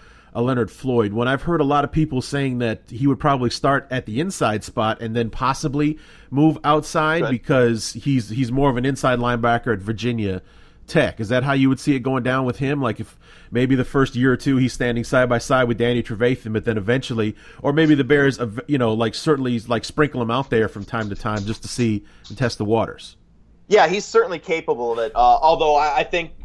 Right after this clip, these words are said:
Speaker 2: on third downs, you want him on the outside because he's got that tremendous burst off the edge and that pass rush ability, just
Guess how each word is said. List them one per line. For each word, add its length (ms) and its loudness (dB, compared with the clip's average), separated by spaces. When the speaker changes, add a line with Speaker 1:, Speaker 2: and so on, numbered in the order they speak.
Speaker 2:
on 240 2
third 200 0
downs, 400 4
you 80 -8
want 180 0
him 100 -6
on 80 -8
the 80 -4
outside 600 2
because 300 -6
he's 160 -10
got 280 2
that 280 0
tremendous 560 0
burst 340 4
off 200 4
the 160 0
edge 200 2
and 80 -8
that 160 -2
pass 300 0
rush 180 -6
ability, 400 -8
just 300 -4